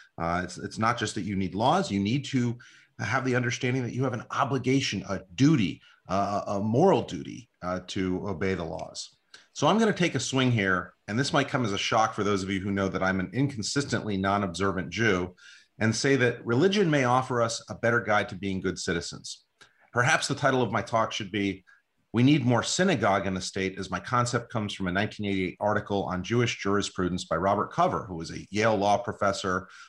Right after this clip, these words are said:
a wonderful activist, uh, died a couple of decades ago. But anyway, Cover writes that, quote, "In the struggle for universal human dignity and equality,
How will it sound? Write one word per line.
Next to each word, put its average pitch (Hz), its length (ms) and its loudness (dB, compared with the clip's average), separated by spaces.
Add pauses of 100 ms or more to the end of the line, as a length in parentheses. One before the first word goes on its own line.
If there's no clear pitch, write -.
a 85 100 -2
wonderful 117 360 2
activist, 92 800 -2
uh, 85 260 0
died 120 220 4
a - 40 0
couple 92 300 -4
of 78 80 -10
decades 85 440 -6
ago. 73 320 -8 (380)
But 175 120 2
anyway, 98 320 4
Cover 190 360 2
writes 113 360 2
that, 95 300 -4
quote, 123 420 2 (300)
"In 127 100 2
the 117 80 4
struggle 165 420 2
for 123 160 -6
universal 117 800 -2 (160)
human 113 320 0
dignity 104 500 -2
and 92 140 -4
equality, 135 760 -2